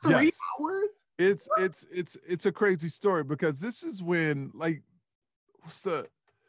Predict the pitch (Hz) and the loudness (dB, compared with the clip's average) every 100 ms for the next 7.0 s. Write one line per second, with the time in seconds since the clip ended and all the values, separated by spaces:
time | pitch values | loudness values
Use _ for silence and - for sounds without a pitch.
0 | _ _ _ _ 165 180 165 196 233 - | _ _ _ _ -2 0 2 2 0 -2
1 | 185 170 160 147 139 139 143 113 87 90 | 0 0 2 0 0 -2 -4 -6 -6 -12
2 | 85 _ _ _ - 156 143 135 - 143 | -18 _ _ _ -4 -2 0 0 -2 -6
3 | 143 190 202 160 139 123 101 - - 127 | -4 -2 -2 -2 -2 0 -4 -6 -4 -4
4 | 110 104 101 90 92 80 - - _ _ | -2 -6 -6 -8 -12 -16 -20 -20 _ _
5 | _ _ _ 139 143 139 135 127 117 117 | _ _ _ -6 -4 -4 -4 -4 -6 -6
6 | 110 175 - - 175 160 151 135 127 | -4 -2 -4 -4 -2 0 0 -2 -4